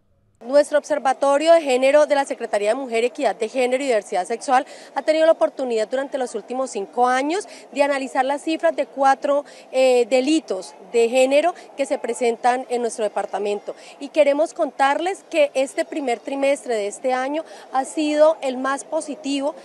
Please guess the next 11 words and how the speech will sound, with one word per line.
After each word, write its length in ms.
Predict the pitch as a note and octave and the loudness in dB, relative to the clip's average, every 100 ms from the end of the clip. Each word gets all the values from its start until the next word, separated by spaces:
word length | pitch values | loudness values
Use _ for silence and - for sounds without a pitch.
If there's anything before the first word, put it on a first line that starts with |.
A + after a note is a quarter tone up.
| - - - | -20 -14 0
del 220 | C4+ A#3+ - - | 2 2 -8 -4
periodo. 500 | G#3+ G#3+ A#3 G#3 D#3+ - - | -4 0 2 2 -4 -14 -8
Hemos 300 | B3+ D#4 - | 0 0 0
contado 540 | E4 C4+ - B3+ C4+ | -4 -2 2 4 4
con 160 | D4+ D#4+ | 2 -2
la 60 | D4+ | -2
disminución 540 | C4 C4 A#3 A#3+ A#3 | -4 -6 -6 -4 -6
de 100 | C4+ | -4
los 180 | C#4 - | -6 -8
cuatro 420 | D4 C#4+ C#4+ D#4 | -2 0 0 -2
delitos. 540 | C4 A3+ C4 - F#3+ | -2 -4 -8 -8 -12